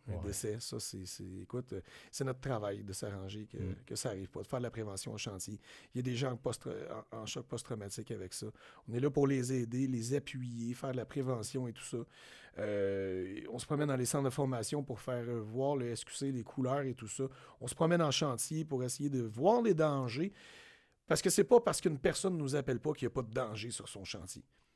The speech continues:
Speaker 1: On peut arriver, puis soulever des points, euh, on peut,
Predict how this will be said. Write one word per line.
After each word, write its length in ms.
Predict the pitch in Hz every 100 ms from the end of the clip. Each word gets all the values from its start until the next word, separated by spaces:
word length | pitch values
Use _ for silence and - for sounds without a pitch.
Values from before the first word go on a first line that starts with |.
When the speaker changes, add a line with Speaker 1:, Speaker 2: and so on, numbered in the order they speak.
| _
Speaker 1:
On 100 | 110
peut 160 | 104 202
arriver, 480 | 131 123 131 196 220 - - - _ _
puis 340 | 123 165 180 - _ -
soulever 520 | - - 208 175 185
des 160 | 156
points, 380 | 135 143 160 175 170 _ _ _ _ _ -
euh, 180 | 110 -
on 140 | 117
peut, 360 | 117 156 170